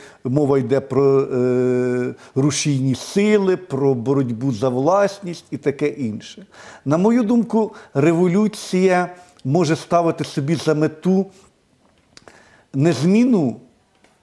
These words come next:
соціально-економічної формації, е, в-, так відбувалася більшість революцій, а про захист цінностей,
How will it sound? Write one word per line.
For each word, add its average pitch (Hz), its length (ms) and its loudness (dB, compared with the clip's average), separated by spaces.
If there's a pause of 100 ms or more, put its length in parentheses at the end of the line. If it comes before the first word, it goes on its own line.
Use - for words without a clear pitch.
(240)
соціально-економічної 156 1300 0
формації, 131 840 -4 (600)
е, 127 80 2
в-, 127 440 -2 (420)
так 147 220 0
відбувалася 143 680 0
більшість 127 420 -4
революцій, 131 520 -2 (480)
а 147 100 0
про 160 640 0 (140)
захист 180 680 -2
цінностей, 143 920 -4